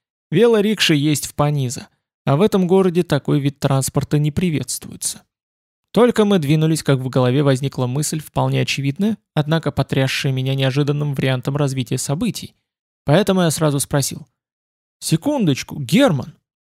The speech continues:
Он тоже остановился, вопросительно глядя на меня. «Ты думал, что произойдет, если через какой-нибудь прорез на лету попадет,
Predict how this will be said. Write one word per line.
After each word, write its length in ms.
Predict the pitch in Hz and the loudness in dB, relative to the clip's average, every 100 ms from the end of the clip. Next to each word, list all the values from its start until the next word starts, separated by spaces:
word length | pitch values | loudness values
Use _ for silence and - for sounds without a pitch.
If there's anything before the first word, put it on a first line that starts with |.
| _ _ - | _ _ 0
Он 220 | 143 156 | 0 4
тоже 240 | 160 135 | 4 4
остановился, 800 | 123 - 123 123 135 151 - 175 175 | 0 -4 -4 -2 -2 -2 -2 -4 -2
вопросительно 720 | 139 131 131 - 131 147 147 | -2 0 -2 -2 -4 -2 0
глядя 320 | 135 123 127 | 0 0 0
на 80 | 131 | 0
меня. 380 | 147 139 117 - _ _ _ _ _ _ _ _ - | 0 -2 -6 -14 _ _ _ _ _ _ _ _ 2
«Ты 160 | 160 | 4
думал, 540 | 160 185 185 180 175 151 | 6 4 4 4 4 2
что 240 | - 185 | 0 0
произойдет, 580 | 180 170 143 151 190 190 | 4 4 4 4 2 2
если 260 | 165 151 | 0 0
через 240 | 147 151 - | -2 -2 -2
какой-нибудь 560 | 156 - 175 156 156 | -2 0 0 0 -2
прорез 460 | - 147 147 180 - | 0 2 2 0 2
на 120 | 143 | 2
лету 260 | 139 160 151 | 2 0 0
попадет, 600 | 151 143 135 175 - | 0 0 2 2 0